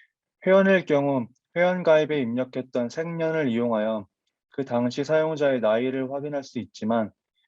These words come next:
비회원의 경우에는 이 기능을 사용할 수 없습니다. 다음으로 댓글 기능입니다. 댓글은 도배 방지를 위해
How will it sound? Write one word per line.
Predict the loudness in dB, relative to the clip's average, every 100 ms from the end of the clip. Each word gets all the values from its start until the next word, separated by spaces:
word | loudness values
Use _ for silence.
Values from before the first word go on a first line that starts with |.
| _ _
비회원의 | -2 2 4 2 2 0
경우에는 | 0 0 -4 -4 -6 -8 _ _ _
이 | -2
기능을 | 0 0 2 2 2
사용할 | 2 2 2 -2
수 | -4
없습니다. | -8 -8 -10 -4 -4 -4 -10 _ _ _ _ _ _ _ _ _ _ _ _ _ _ _ _ _ _ _ _ _ _
다음으로 | 0 2 2 0 -2
댓글 | -4 -6 -4 -4
기능입니다. | -2 -2 -4 -2 -2 -2 -4 _ _ _ _ _ _ _ _ _
댓글은 | -6 -4 0 2 0
도배 | -2 0 0
방지를 | 0 -2 -6 -6 -6
위해 | -4 -4 -6